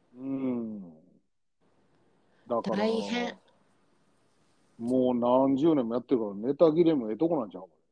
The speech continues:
Speaker 2: うん。それが初めて太一さんのとこに来たっていうのもすごいね。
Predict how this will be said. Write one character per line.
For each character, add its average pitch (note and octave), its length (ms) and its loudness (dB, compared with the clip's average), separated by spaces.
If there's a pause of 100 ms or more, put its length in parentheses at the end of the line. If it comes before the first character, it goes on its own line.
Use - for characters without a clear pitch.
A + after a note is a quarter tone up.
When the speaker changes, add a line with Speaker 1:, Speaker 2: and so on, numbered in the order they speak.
(360)
Speaker 2:
う F#3+ 1000 8
ん。 F3 80 -16 (240)
そ A#3 240 6
れ F4+ 120 10
が F4+ 120 8
初 E4+ 260 8
め G4 120 8
て - 80 2
太 C4+ 180 8
一 C4+ 80 8
さ A#3+ 100 -2
ん - 20 2
の A3+ 60 -2
と G#3+ 140 -2
こ G#3+ 80 2
に G3 120 2
来 - 100 -10
た G3+ 120 4
っ F3+ 60 -2
て - 100 -2
い F#3+ 40 4
う F#3 60 2
の F3+ 80 -2
も D#3+ 120 -4
す F#3 160 -2
ご A3 160 4
い F#3+ 80 2
ね。 D3 240 -8